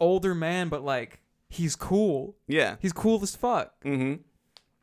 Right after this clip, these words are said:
Speaker 1: I don't
Speaker 2: Damn,
Speaker 1: know.
Speaker 2: I'm about to send, I'm just about to send him a follow real quick.
Speaker 1: And
Speaker 2: This
Speaker 1: I
Speaker 2: guy
Speaker 1: listened to
Speaker 2: sounds
Speaker 1: an interview
Speaker 2: awesome.
Speaker 1: with him, and he wanted to go to art school and stuff like that, but he ended up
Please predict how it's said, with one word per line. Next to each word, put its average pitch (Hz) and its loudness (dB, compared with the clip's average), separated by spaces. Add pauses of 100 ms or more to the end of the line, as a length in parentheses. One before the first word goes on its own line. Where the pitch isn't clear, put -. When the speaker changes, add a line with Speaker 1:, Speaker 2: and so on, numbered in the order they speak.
(260)
Speaker 1:
I 160 -2
don't 160 2
Speaker 2:
Damn, 143 2
Speaker 1:
know. - 4
Speaker 2:
I'm 127 0
about 147 2
to 113 -8
send, 117 -2
I'm 143 -4
just - -18
about 123 -4
to - -16
send 127 -4
him 127 -4
a 104 -6
follow 104 -2
real 104 -8
quick. 104 -6
Speaker 1:
And 185 0
Speaker 2:
This - 2
Speaker 1:
I - 2
Speaker 2:
guy 185 4
Speaker 1:
listened 202 0
to 196 4
Speaker 2:
sounds 190 2
Speaker 1:
an 185 0
interview 180 0
Speaker 2:
awesome. 180 4
Speaker 1:
with 175 -2
him, 175 -2
and 151 -2
he 156 -2
wanted 156 -4
to 147 -8
go 131 -4
to 117 -6
art 139 -4
school 143 -2
and 135 -8
stuff 143 -8
like 139 -8
that, 139 -4
but 135 -10
he 131 -6
ended 123 -8
up 123 -10